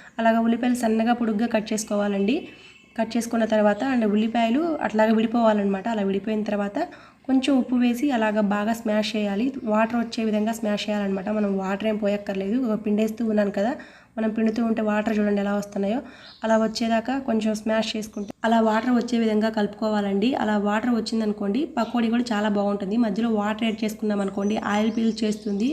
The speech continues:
మనకి టేస్ట్ కూడా అంతగా మంచిగా ఉండదు. So, ఇంకా అలాగా కలుపుకున్న తర్వాత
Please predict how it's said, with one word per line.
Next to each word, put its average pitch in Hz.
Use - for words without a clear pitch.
మనకి 214
టేస్ట్ 214
కూడా 240
అంతగా 220
మంచిగా 208
ఉండదు. 208
So, 254
ఇంకా 220
అలాగా 220
కలుపుకున్న 220
తర్వాత 208